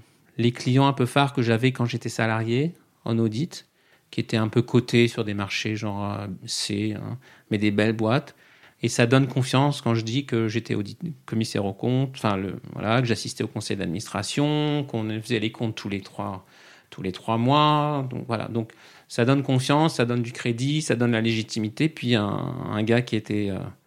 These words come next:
qui quittait son, son poste de directeur commercial, qui crée sa boîte en S S deux I, en ingénierie, euh,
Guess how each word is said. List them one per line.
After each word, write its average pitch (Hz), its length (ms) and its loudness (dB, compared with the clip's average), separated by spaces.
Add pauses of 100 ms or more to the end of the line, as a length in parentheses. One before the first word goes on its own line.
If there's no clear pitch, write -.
(340)
qui 120 160 -2
quittait 135 420 2
son, 113 500 -2
son 117 220 -2
poste 120 440 0
de 104 220 -2
directeur 120 520 0
commercial, 110 460 -2
qui 131 140 -10
crée - 200 -6
sa 120 160 -2
boîte 120 300 -2
en 113 100 -4
S 113 200 -6
S 107 100 -2
deux 113 240 0
I, 165 40 2
en 139 100 2
ingénierie, 110 500 0
euh, 95 80 -4